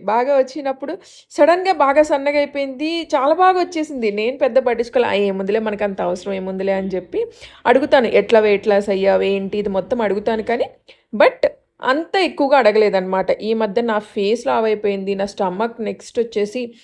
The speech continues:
నా బాడీ అంతా షేప్ అవుట్ అయిపోయిందనమాట. నాకైతే ఫుల్ భయం వేసేసిందండి, "అబ్బా, ఇదంతా కాదులే" అని చెప్పి. నేనైతే ఇక్కడ చూపిస్తున్నాను చూడండి,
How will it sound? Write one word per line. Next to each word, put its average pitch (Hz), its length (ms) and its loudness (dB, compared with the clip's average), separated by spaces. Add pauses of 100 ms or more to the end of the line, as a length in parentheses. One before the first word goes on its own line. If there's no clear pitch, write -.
(320)
నా 233 180 4
బాడీ 208 340 8
అంతా 254 280 2
షేప్ 226 360 6
అవుట్ 339 160 4
అయిపోయిందనమాట. 220 720 2
నాకైతే 196 380 -4
ఫుల్ 262 360 -6
భయం 240 300 2
వేసేసిందండి, 233 720 -2
"అబ్బా, 226 220 -2
ఇదంతా 202 380 -2
కాదులే" 214 440 -2
అని 196 160 -6
చెప్పి. 196 300 -6 (560)
నేనైతే 214 460 0
ఇక్కడ 247 180 0
చూపిస్తున్నాను 220 560 -4
చూడండి, 202 380 -2